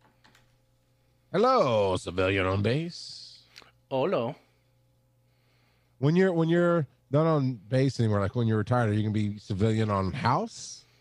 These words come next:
Speaker 1: I mean, I don't, I don't get
Speaker 2: <laughs> Then
Speaker 1: where
Speaker 2: he's
Speaker 1: that
Speaker 2: just
Speaker 1: brand's gonna go.
Speaker 2: civilian.
Speaker 1: Uh,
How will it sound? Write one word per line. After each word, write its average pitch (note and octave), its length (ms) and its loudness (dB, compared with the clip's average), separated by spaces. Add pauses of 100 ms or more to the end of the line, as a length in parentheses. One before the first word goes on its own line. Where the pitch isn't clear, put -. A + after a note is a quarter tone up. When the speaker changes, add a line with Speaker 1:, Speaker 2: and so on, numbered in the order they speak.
Speaker 1:
I - 40 -14
mean, G#2 160 -6
I G#2+ 40 -2
don't, A#2+ 300 -4 (100)
I - 60 -6
don't A#2 260 -2
get A#2 300 -2 (120)
Speaker 2:
<laughs> - 140 -20
Then E3+ 120 6
Speaker 1:
where F3 80 4
Speaker 2:
he's - 20 4
Speaker 1:
that A#2+ 80 2
Speaker 2:
just E3+ 140 2
Speaker 1:
brand's A2+ 260 -2
gonna G2 120 -4
go. D3+ 60 0
Speaker 2:
civilian. C3+ 420 0 (3250)
Speaker 1:
Uh, F#2 800 -6